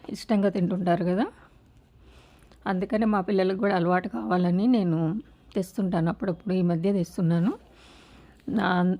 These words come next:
అందులో ఇంట్లో కొంతమంది తింటారు, కొంతమంది తినరన్నమాట. తినే వాళ్ళ కోసం అయితే నేను చేశాను. ఒక రెండు నిమిషాల తర్వాతనైతే మనం కదిపేసుకుందామండి.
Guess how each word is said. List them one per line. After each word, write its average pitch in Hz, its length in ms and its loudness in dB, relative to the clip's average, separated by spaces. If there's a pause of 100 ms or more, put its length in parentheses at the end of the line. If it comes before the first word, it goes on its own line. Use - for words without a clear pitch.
అందులో 202 480 2
ఇంట్లో 190 400 -2
కొంతమంది 180 460 0
తింటారు, 185 500 0
కొంతమంది 185 460 -2
తినరన్నమాట. 170 640 -2 (220)
తినే 202 200 0
వాళ్ళ 190 220 -2
కోసం 185 340 -4
అయితే 185 200 -4
నేను 294 260 -2
చేశాను. 175 400 -4 (2000)
ఒక 247 160 -4
రెండు 202 220 0
నిమిషాల 208 380 0
తర్వాతనైతే 180 600 -2
మనం 330 220 0
కదిపేసుకుందామండి. 165 920 -2